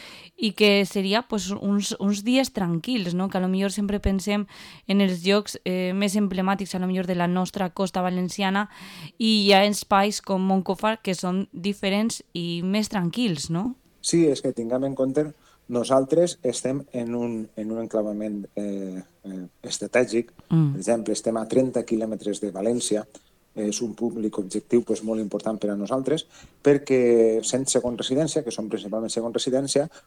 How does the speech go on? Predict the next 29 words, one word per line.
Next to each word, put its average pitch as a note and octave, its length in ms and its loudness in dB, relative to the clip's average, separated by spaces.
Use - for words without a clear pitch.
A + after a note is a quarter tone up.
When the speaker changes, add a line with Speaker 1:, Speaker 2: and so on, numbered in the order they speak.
Speaker 2:
pues, A#2+ 180 4
la A2 140 0
gent A#2+ 180 2
de B2+ 80 2
València, C3+ 460 2
en A#2+ 180 0
trenta B2+ 340 2
minuts B2+ 320 0
per A#2 220 4
a G#2 80 0
passar A#2 240 0
el A#2+ 80 0
cap B2 180 -2
de A#2 140 4
setmana, B2+ 400 2
eh, B2+ 280 8
pot G2+ 260 0
vindre. A2+ 380 0
O G2+ 40 -14
sea, G#2+ 260 -4
principalment, G#2 520 -2
pues, G#2 140 -4
pot G2+ 140 -2
vindre A#2+ 220 0
per B2 120 4
a G#2 60 2
passar G2 260 -6
el, A2+ 300 0
l'agost, D3 480 4